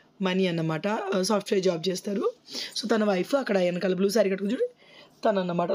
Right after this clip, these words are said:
లాస్ట్ ఇయర్ వీళ్ళ పెళ్ళికి మేము పోయి ఉంటిమి. నేను వీడియో ఏం తీయలేదు, అందుకే మీరు చూడలేదు వాళ్ళని. So ఇక్కడ తిరుపతి అన్న ఈ, ఈ కోడిని తీసుకొని కూడా వెళ్తారు. అంటే నేను ఇది చూడడం, నేను కూడా ఫస్ట్ టైమే. ఈ కోడిని కూడా తీసుకొని, ఆ,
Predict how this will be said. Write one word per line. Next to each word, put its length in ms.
లాస్ట్ 220
ఇయర్ 120
వీళ్ళ 180
పెళ్ళికి 300
మేము 140
పోయి 160
ఉంటిమి. 240
నేను 160
వీడియో 180
ఏం 100
తీయలేదు, 220
అందుకే 240
మీరు 120
చూడలేదు 380
వాళ్ళని. 300
So 100
ఇక్కడ 180
తిరుపతి 300
అన్న 100
ఈ, 20
ఈ 20
కోడిని 320
తీసుకొని 340
కూడా 140
వెళ్తారు. 300
అంటే 200
నేను 200
ఇది 120
చూడడం, 300
నేను 160
కూడా 120
ఫస్ట్ 220
టైమే. 180
ఈ 100
కోడిని 280
కూడా 120
తీసుకొని, 420
ఆ, 40